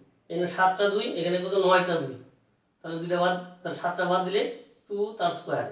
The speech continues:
into এখানে পি কিউব, এখানে হচ্ছে পি, তাহলে এটা বাদ দিলে answer ওয়ান, এখানে একশো বিশ into এখানে থাকে পি স্কয়ার। তাহলে আমি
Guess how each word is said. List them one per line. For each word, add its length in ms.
into 260
এখানে 200
পি 100
কিউব, 240
এখানে 180
হচ্ছে 240
পি, 100
তাহলে 200
এটা 160
বাদ 160
দিলে 140
answer 260
ওয়ান, 180
এখানে 320
একশো 180
বিশ 200
into 240
এখানে 180
থাকে 180
পি 160
স্কয়ার। 220
তাহলে 220
আমি 100